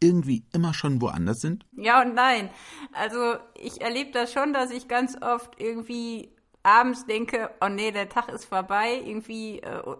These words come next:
Speaker 2: weiß ich gar nicht mehr, was ich gemacht hab“, oder ich denk nur an morgen und, und vergesse total, im Hier und Jetzt zu leben. Also ich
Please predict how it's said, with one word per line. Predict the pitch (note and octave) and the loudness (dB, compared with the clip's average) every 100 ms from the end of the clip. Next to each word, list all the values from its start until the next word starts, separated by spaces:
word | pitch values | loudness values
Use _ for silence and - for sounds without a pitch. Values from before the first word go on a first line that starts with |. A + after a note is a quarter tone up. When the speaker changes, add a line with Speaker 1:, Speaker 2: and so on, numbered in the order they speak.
| - G#2 - - - - | -14 -18 -20 -20 -20 -6
Speaker 2:
weiß | F#3+ A3 | -4 -4
ich | A3 | -2
gar | G3+ G#3 | -2 0
nicht | A3 | -2
mehr, | A3 | -4
was | G#3 G3+ | -2 -4
ich | G3+ | -6
gemacht | - F#3+ G#3 C4 - | -12 -2 0 0 2
hab“, | - C4 - | 2 2 -2
oder | G3 G#3 G#3 - - - - | 0 2 2 -2 -20 -20 -14
ich | - - | -10 -4
denk | G#3+ G#3+ | -2 0
nur | A#3 | 0
an | G#3+ G#3+ | 0 0
morgen | G#3+ G#3+ A#3 B3+ B3+ B3+ | 0 6 6 6 0 -2
und, | G#3+ G#3+ - | -4 -8 -8
und | G3+ G3+ | -12 -6
vergesse | G3+ G3 A#3+ - | -4 -2 -4 -4
total, | C4+ C4 A#3 A#3 A#3 | -8 2 4 4 2
im | A3+ | -4
Hier | A#3+ A#3+ | -2 -2
und | A#3 | -2
Jetzt | A#3 A#3 - | -4 -6 -10
zu | B3 A#3+ | -6 -4
leben. | A#3 A#3 A3+ A3+ A3 | -2 -2 -4 -6 -6
Also | F#3 G3+ G3 - | -8 -8 -10 -10
ich | G#3+ | -12